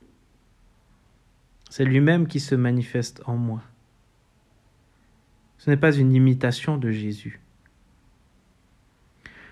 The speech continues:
Toutes les perfections sont en Jésus-Christ, et le secret de la sanctification, c'est que toutes ces perfections sont à ma portée.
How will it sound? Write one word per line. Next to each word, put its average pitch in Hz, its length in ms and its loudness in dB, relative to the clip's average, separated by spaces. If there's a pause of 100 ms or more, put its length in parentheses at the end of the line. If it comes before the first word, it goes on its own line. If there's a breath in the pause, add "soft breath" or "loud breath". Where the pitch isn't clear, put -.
(160 loud breath)
Toutes 190 220 2
les 151 100 4
perfections 147 580 0
sont 135 300 -4
en 131 80 0
Jésus-Christ, 127 680 -4
et 127 60 0
le 123 120 0
secret 156 440 0
de 156 80 4
la 135 140 2
sanctification, 135 920 -4
c'est 151 160 -6
que 143 120 -2
toutes 214 260 -2
ces 151 120 0
perfections 143 580 -4
sont 147 260 -6
à 131 60 -2
ma 120 140 -2
portée. 120 540 -6